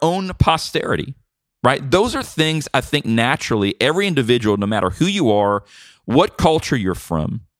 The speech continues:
even what nation you're from, I think we are born with those desires. Fortunately, for those of us here in America, we've set up a system that is devised in such a way that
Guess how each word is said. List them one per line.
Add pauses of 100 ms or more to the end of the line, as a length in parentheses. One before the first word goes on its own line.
(340)
even
what
nation
you're
from,
I
think
we
are
born (560)
with
those
desires.
Fortunately, (440)
for
those
of
us
here
in
America, (840)
we've
set
up
a
system (520)
that
is
devised
in
such
a
way
that